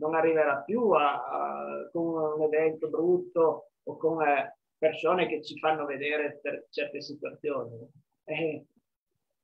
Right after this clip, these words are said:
quindi bisogna essere così umili spesso da, da, da vedere in quello che ci arriva, sempre quest-, chiederci: "Cosa vuol farmi vedere questa situazione?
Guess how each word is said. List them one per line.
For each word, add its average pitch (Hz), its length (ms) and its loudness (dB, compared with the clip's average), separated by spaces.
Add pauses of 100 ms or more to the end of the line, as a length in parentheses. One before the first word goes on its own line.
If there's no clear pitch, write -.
(200)
quindi 233 320 2
bisogna 214 280 6
essere 233 400 6
così 214 320 4
umili 233 540 4
spesso 196 440 -4
da, 170 320 0 (460)
da, 156 540 4 (180)
da 156 140 -6
vedere 196 760 4 (240)
in 147 80 -10
quello 190 300 6
che 165 160 -2
ci 190 100 -2
arriva, 180 440 2
sempre 165 360 -4
quest-, - 200 -12 (680)
chiederci: 160 680 2
"Cosa 208 240 0
vuol 196 220 4
farmi 185 260 2
vedere 165 340 4
questa 156 280 -2
situazione? 143 760 -4